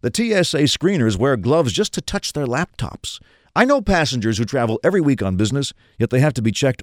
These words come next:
all over again each time they fly, because you never know when one of these people, even though they've been traveling without incident for twenty years, might suddenly snap. And the insidious thing is that they all try to look so normal. Well, I don't buy it.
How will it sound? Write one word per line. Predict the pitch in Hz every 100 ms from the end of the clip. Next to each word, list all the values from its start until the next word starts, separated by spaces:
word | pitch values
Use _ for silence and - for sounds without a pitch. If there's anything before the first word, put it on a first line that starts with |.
| -
all | 214 190
over | 160 110 82
again | 73 82 -
each | - 294 -
time | 175 131 90
they | 85
fly, | - 65 82 - - - -
because | 160 202 180
you |
never | 190 247 247
know | 247
when | 214
one | 202 208
of |
these | 185 156
people, | - 185 202 202 - - -
even | 180 247
though | 240
they've | 220
been | 196
traveling | 185 208 190 196
without | 165 180 226
incident | 220 180 185 170
for |
twenty | 151 208 180
years, | 202 254 233 - - _ -
might | 208 247
suddenly | - 180 180 233 262
snap. | - 269 339 311 - - - -
And | 180
the | 190
insidious | 185 - - 139 131 -
thing | - - 139
is | 92 92 - _ _ -
that | -
they | 87
all | 90 131 165 170 170
try | - 131
to | 131
look | 127 123 -
so | - 143 135 131 135 143 131 254
normal. | 185 185 143 69 62 _ _ _
Well, | 98
I | 143 170
don't | 147
buy | 147 147
it. | 117